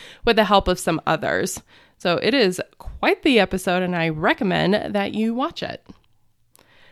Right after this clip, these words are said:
So let's jump into the case of the slippers. So the nineteen thirty-nine film, The Wither-, Wizard of Oz, is said to be one of the most watched movies of all time and one of the most beloved.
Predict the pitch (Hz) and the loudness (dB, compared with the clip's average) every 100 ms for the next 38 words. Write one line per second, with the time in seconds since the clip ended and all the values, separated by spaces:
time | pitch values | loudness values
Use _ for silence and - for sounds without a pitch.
0 | _ - 175 175 202 302 - 302 285 311 | _ -10 -6 -4 -2 -2 0 0 2 0
1 | 269 269 285 - 208 220 180 151 151 - | 0 2 0 0 -2 -2 -4 -6 -8 -12
2 | - - - - - 196 202 214 226 277 | -12 -10 -10 -8 -4 -4 -2 0 0 0
3 | 392 370 330 320 220 220 220 180 180 185 | 0 2 2 4 4 2 0 0 0 -2
4 | 175 170 196 220 - 185 180 202 269 269 | -2 -2 -4 -6 -10 -4 -2 0 0 -2
5 | 208 170 170 170 - - 165 180 175 180 | -2 -2 -2 -2 -4 -6 -4 -4 -4 -4
6 | 196 185 185 185 180 175 185 - 170 175 | -2 -2 -2 0 0 0 -2 -4 -6 -4
7 | 214 - 202 180 185 180 - 165 - _ | -4 -4 -4 -2 -2 -4 -4 -6 -6 _
8 | 139 160 247 - 185 170 170 185 - - | 0 4 4 4 -2 0 0 -4 -10 -20
9 | - - 214 202 190 180 190 180 160 156 | -20 -4 0 2 2 0 -2 0 -2 -4
10 | - 160 147 - - - 170 | -4 -4 -4 -10 -8 -6 -6